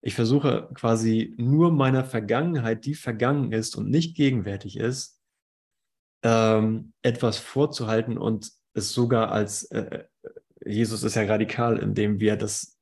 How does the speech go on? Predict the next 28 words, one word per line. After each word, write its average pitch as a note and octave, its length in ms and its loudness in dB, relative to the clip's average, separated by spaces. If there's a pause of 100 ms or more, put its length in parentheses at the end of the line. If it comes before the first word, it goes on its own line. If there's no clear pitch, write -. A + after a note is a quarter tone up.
(120)
durchzieht A#2+ 800 0
im G2+ 140 -2
Geist G2+ 380 0
und G#2+ 80 -2
sagt, G#2 340 0
das A#2+ 180 2
ist B2+ 140 0
eigentlich A#2 360 -2
deine G#2 280 -2
Rache A2 240 -2
an G2+ 120 -4
der G2+ 100 -4
Vergangenheit, G2 720 -6
deine G#2 220 0
besondere G2+ 400 -4
Beziehung. F#2 580 -8
Du - 80 -10
versuchst A2+ 420 0
dich G#2+ 160 -2
an G#2+ 100 0
der G#2+ 80 0
Vergangenheit G#2+ 540 -2
zu A2 120 -6
rächen G#2 280 -2
durch G2 180 -4
diese A2 260 -2
besondere G2+ 400 -4
Beziehung. G2 480 -6